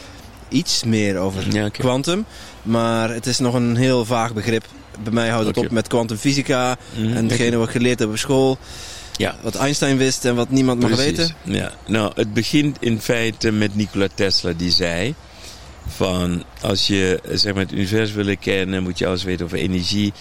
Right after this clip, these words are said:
Speaker 2: frequenties en vibraties." Dat is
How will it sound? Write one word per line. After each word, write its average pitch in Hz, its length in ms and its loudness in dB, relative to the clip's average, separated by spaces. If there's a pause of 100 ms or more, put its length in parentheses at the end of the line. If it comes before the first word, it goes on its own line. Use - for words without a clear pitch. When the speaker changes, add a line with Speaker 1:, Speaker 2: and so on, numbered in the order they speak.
(140)
Speaker 2:
frequenties - 460 -2
en 85 100 -4
vibraties." - 720 -2 (500)
Dat 117 180 2 (120)
is 110 440 2